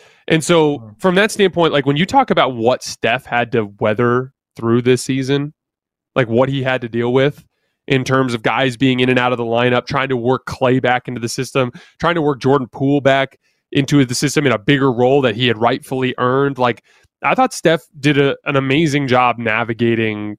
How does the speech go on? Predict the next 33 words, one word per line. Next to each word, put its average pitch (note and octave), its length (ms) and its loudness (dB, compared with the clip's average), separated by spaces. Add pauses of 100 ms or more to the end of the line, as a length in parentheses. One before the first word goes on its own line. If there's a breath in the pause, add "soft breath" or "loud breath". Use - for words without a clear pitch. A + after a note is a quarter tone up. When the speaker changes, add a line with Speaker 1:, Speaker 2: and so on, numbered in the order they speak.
Speaker 1:
a B2 80 0
really, A#2 300 0
really A#2+ 220 0
difficult B2 440 -6
season. C3 440 -6
And, B2+ 280 -2 (400 soft breath)
uh, D3+ 60 2
it, C#3+ 300 -2
the C#3 80 0
de-, B2+ 200 -4 (140)
the C#3+ 160 2
de-, B2+ 260 -2 (200)
the D3 100 0
degree D3+ 420 0
of D#3+ 120 -2
difficulty B2+ 640 -2
to C#3 120 -6
what B2+ 240 0
Steph - 340 -2
had C3 180 -2
to A#2+ 60 -10
do C#3 220 2
this B2+ 220 -2
year A2+ 140 -2
was A2+ 120 -4
significantly D3+ 640 -4
higher A#2 340 -2
than A2+ 80 -10
what A2+ 140 -6
Devin A2+ 220 -2
Booker A2 240 -6
did. C3 260 0
And A#2 120 -4